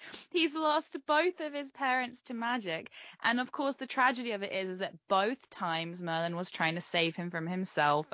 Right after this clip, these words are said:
and was actually trying to save Uther's life in, um, the t-, um,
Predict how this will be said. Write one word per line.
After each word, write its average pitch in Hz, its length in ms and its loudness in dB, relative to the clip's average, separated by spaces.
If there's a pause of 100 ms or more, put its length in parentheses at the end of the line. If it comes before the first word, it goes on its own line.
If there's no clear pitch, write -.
and 160 300 0 (200)
was 180 200 2
actually 175 340 -2
trying 226 240 -2
to 233 60 -6
save 240 320 -4
Uther's 233 360 -2
life 170 320 2
in, 175 240 -6 (520)
um, 180 320 2
the 185 160 -2
t-, 202 200 -6
um, 170 440 -2